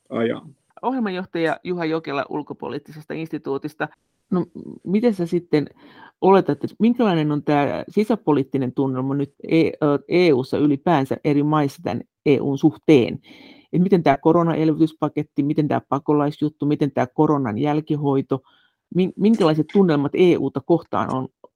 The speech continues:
Speaker 2: on sisäpoliittisesti eri
Speaker 1: Niin.
Speaker 2: maissa suunnilleen?
Speaker 1: Niin, ja se on, kansalaismielipidekin on tietenkin mielenkiintoinen, että, että, että miten se on kehittynyt. Ja kyllähän tässä koronakriisin, niin kuin näitä eurobarometrien valossa, niin niitä voidaan, niin kuin,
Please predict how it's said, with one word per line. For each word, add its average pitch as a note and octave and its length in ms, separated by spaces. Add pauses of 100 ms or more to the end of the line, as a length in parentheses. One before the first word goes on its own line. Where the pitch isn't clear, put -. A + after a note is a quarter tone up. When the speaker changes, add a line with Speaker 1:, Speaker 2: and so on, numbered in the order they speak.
(260)
Speaker 2:
on D3+ 120
sisäpoliittisesti C#3 920 (640)
eri D3+ 200
Speaker 1:
Niin. C#3+ 80
Speaker 2:
maissa C3 300
suunnilleen? C3+ 640 (1160)
Speaker 1:
Niin, F3+ 220
ja D3+ 80
se F3+ 120
on, E3+ 60
kansalaismielipidekin D3 1000
on C#3 60
tietenkin C#3+ 280
mielenkiintoinen, B2 800
että, - 180
että, - 180
että A#2 180
miten C3+ 220
se C3 100
on B2 80
kehittynyt. A#2+ 600
Ja A2+ 140 (220)
kyllähän A#2+ 260
tässä - 220
koronakriisin, B2 760
niin A#2+ 160
kuin A#2 100
näitä A#2+ 180
eurobarometrien A2+ 880
valossa, A2 460 (240)
niin G#2 120 (760)
niitä A2 260
voidaan, A2 260
niin G#2+ 120
kuin, A2 180